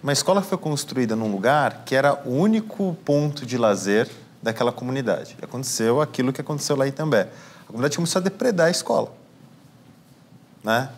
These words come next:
A escola é roubada, tem aluno com quatorze anos que já morreu de overdose. Escola é bem difícil. Aí,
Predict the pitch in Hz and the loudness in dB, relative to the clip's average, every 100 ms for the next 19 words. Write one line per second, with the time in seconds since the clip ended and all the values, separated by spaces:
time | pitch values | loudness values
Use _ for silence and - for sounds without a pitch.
0 | - 117 - - 98 90 123 127 110 98 | -4 0 0 2 0 0 0 4 4 4
1 | 92 90 90 - - - - - - - | 2 -2 -4 -16 -20 -20 -20 -20 -20 -14
2 | - 110 104 98 98 92 92 90 87 87 | -4 0 0 0 -2 -2 -4 -4 -6 -6
3 | 85 80 78 - 104 113 113 110 101 107 | -8 -10 -14 -4 0 2 2 2 0 -4
4 | 107 107 98 104 98 - 98 98 98 98 | -4 -4 -2 -2 -2 -6 -6 -6 -6 -6
5 | 98 131 117 104 98 98 - - - - | -4 0 4 4 4 -2 -8 -16 -20 -20
6 | - - - 214 226 - - - - 107 | -20 -8 0 2 2 0 -8 -14 -8 -2
7 | 175 220 - 113 95 - 92 - - - | 0 2 0 -2 -2 -4 -8 -16 -20 -20
8 | - - - 139 196 262 160 98 | -20 -20 -2 2 4 4 4 2